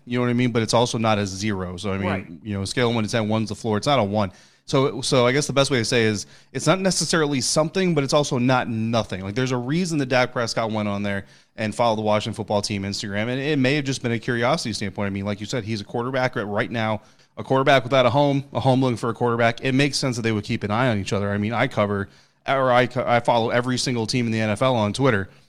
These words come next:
Speaker 1: And, you know, nobody cares who I follow on Twitter, but just for the purpose, you know, I do it to keep tabs on all the teams in the N F L as much as I can because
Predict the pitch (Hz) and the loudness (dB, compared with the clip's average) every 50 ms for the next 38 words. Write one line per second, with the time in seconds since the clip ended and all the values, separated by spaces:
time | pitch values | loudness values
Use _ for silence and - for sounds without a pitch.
0 | _ _ _ - 117 117 113 107 107 101 98 107 110 107 101 98 98 104 - 127 | _ _ _ -2 0 0 2 2 2 0 0 0 -2 -2 -2 -2 -4 -6 -10 -2
1 | 117 123 120 104 110 - - 117 113 110 - 113 104 110 117 110 135 113 101 104 | 0 0 2 2 0 2 2 2 2 2 2 2 4 4 4 4 4 2 2 2
2 | 98 98 98 95 - 107 104 107 110 104 104 101 110 - - - _ _ - 139 | 2 -2 -2 -2 -2 0 0 0 0 0 -2 -4 -4 -6 -14 -20 _ _ -4 -4
3 | 127 - - 117 107 101 131 127 127 113 104 117 117 113 113 80 107 120 127 120 | -4 -2 -2 -4 -2 -2 -2 -2 -2 -4 -6 -4 -4 -4 -2 2 4 4 4 4
4 | 101 120 123 123 123 113 - - 131 110 - - 127 110 - - 120 117 117 107 | 2 0 0 0 0 -2 -2 -4 -4 -4 -4 -4 -6 -4 -2 0 2 2 2 0
5 | 101 117 107 107 107 110 104 107 110 104 107 104 - 120 110 104 101 104 104 104 | 0 -2 0 0 0 -2 0 -2 -2 -2 -2 -4 -2 -2 -2 -2 -2 -2 -2 -2
6 | 104 101 107 101 95 104 107 101 - 113 101 95 - 135 131 123 107 107 104 - | 0 0 -2 -2 0 -2 -4 -4 -4 -6 -6 -4 -4 -4 -2 -2 -4 -6 -4 -2
7 | 110 101 101 - | -2 -2 -2 -4